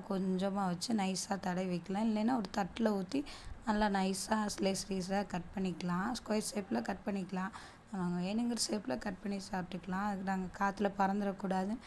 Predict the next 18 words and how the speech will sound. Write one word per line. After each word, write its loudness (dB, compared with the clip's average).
கட்டை 2
இதெல்லாம் 0
என்னென்ன 0
பட்டெல்லாம் 0
வச்சுருக்கோம் -4
பாருங்க. -2
அதுக்கப்புறம் 0
டூ 4
டேஸ் 4
நல்லா 4
காயணும். 4
இல்லை 0
நல்லா 2
வெயில் 6
அடிச்சுன்னா 2
ஒன் 4
டேவே 4
போதும். 4